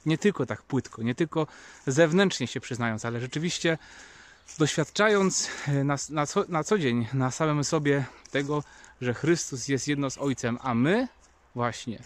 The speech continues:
to jest najważniejsze w tym wszystkim, że my przez chrzest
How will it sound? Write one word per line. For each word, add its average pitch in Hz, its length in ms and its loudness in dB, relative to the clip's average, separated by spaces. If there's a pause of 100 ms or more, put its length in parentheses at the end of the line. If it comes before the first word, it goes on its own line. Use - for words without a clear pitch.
to 156 120 -2
jest 120 180 -2
najważniejsze 107 600 -4
w - 40 -16
tym 107 140 -10
wszystkim, - 380 -10 (560)
że 120 180 0
my 196 400 4
przez - 240 -4
chrzest - 580 -2